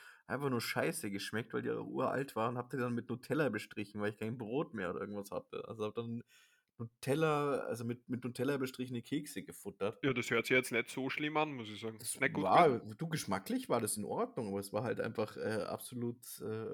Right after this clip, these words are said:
Speaker 1: äh, keine, nix, was man sagt, das ist 'n ausgeglichenes Abendessen.
Speaker 2: <laughs> Reiswaffeln mit Senf.
Speaker 1: Echt?
Speaker 2: Mhm.
Speaker 1: Das klingt jetzt aber, na ja,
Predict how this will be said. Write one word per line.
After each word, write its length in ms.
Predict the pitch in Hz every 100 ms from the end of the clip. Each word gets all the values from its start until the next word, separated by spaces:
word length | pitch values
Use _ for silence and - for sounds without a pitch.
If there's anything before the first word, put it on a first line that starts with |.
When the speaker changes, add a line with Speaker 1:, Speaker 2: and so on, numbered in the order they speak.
| 110
Speaker 1:
äh, 40 | 110 127 135 - - - - _ -
keine, 460 | 139 127 143 139 131
nix, 240 | 135 156 -
was 120 | 135
man 80 | 131
sagt, 220 | 127 127
das 100 | 123
ist 180 | 127 131
'n 120 | 127
ausgeglichenes 600 | - 123 - 131 127 120
Abendessen. 560 | - 160 95 - 98 107 _ _ -
Speaker 2:
<laughs> 600 | 135 - - - - -
Reiswaffeln 720 | 131 147 - 147 147 - 156
mit 140 | 139 -
Senf. 320 | 143 139 127 - - _ _ _ _ _ _ _ _ _ _ -
Speaker 1:
Echt? 460 | 139 160 - - _ _ _ _ -
Speaker 2:
Mhm. 260 | 117 135 131 _ _ _ _
Speaker 1:
Das 160 | - -
klingt 260 | 123 120
jetzt 240 | 117 - -
aber, 400 | 101 104 107 107
na 160 | - 135
ja, 140 | 165